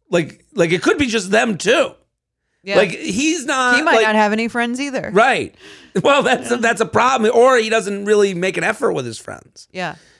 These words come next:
Speaker 1: You know, I know I don't. So I, I think, like, you know, male friendship is just very, it's, it's different i-, i-, i-, as far as, like, there's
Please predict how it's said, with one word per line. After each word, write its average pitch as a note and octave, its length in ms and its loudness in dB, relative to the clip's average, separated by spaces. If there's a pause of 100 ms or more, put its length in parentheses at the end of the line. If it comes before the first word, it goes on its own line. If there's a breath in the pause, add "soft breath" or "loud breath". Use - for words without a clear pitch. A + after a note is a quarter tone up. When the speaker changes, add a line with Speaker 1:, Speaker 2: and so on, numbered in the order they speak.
(200 soft breath)
Speaker 1:
You D#3+ 80 -2
know, E3 80 2
I D#3+ 180 0
know G#3 120 2
I E3 200 2
don't. E3 380 -2 (600)
So F3+ 580 2
I, D#3+ 240 -2
I D#3 140 -2
think, E3 300 -2
like, D#3+ 320 0 (640 soft breath)
you - 100 -2
know, F3+ 60 2
male G3+ 220 0
friendship F#3+ 480 -2
is C#3 120 -4
just C#3+ 200 -4
very, D#3+ 720 2 (920)
it's, - 360 -10
it's B2+ 180 -6
different E3 400 -2
i-, - 100 -16
i-, D#3+ 680 -4
i-, C3 260 -8
as C#3+ 220 -4
far D3 260 0
as, C#3 160 -2
like, C3+ 280 -4
there's C3+ 340 -4